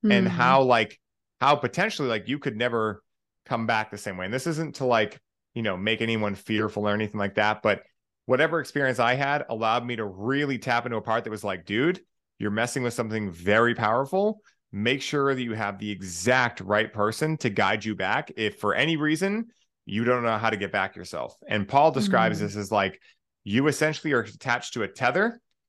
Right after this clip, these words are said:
Speaker 1: when you're going in psychedelic journeys, and nothing says that tether can't snap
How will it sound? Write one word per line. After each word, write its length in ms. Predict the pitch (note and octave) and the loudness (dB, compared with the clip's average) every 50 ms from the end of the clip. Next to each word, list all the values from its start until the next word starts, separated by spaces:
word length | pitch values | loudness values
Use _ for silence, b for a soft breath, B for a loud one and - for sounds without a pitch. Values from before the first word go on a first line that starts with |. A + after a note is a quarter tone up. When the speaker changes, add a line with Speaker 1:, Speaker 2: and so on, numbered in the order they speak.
| _ _ _ | _ _ _
Speaker 1:
when 260 | - A#2 A#2 A#2+ A#2+ A#2 | 0 2 2 2 2 2
you're 140 | A2 A2 | 0 0
going 400 | G2+ F2+ A#2 A2+ A#2 A#2+ B2 A#2 | 0 0 2 2 2 2 0 -2
in 100 | A2+ G#2+ | -4 -6
psychedelic 520 | G#2 G2+ - A#2+ A#2 A#2+ A2 A2+ G#2+ G#2+ G2+ | -6 -2 -2 -2 -2 0 -2 -2 -2 -2 -2
journeys, 360 | G2+ G#2 G#2+ A#2+ C#3 D#3+ D3 | -2 -2 -2 -2 -2 -4 -6
and 180 | C3 G2+ G2+ A2+ | -6 -6 -4 -2
nothing 380 | A#2+ D3+ F3+ F3 - F#3+ F#3 F3+ | -2 -2 -2 -2 -4 -4 -4 -4
says 380 | - - D3 C#3 D#3 F3 E3 | -2 -2 0 0 0 0 0
that 240 | - - - - - | 2 2 2 2 0
tether 260 | - B2 A#2 A#2+ A#2 | -2 -2 0 0 -2
can't 300 | - - A#2 A2 G#2 - | -2 -2 -2 -2 -2 -4
snap 500 | - - - - - F#2+ D#2+ C2+ - - | -10 -12 -12 -6 -4 -4 -4 -4 -6 -10